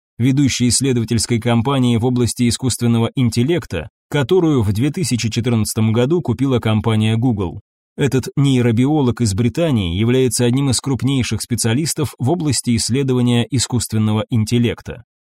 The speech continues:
Его сайт демис хассабис точка ком. Публикации демис хассабис точка ком слэш публикейшнс.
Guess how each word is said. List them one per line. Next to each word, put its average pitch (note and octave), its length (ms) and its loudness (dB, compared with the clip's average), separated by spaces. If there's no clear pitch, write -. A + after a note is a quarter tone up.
Его A2+ 320 2
сайт D#3 380 -2
демис C3+ 600 0
хассабис A#2+ 880 0
точка A#2 380 -2
ком. A#2+ 340 -2
Публикации D3+ 920 0
демис C3+ 480 2
хассабис G#2+ 680 -2
точка A2+ 360 -2
ком D#3+ 340 0
слэш C3 420 -2
публикейшнс. A2+ 960 -2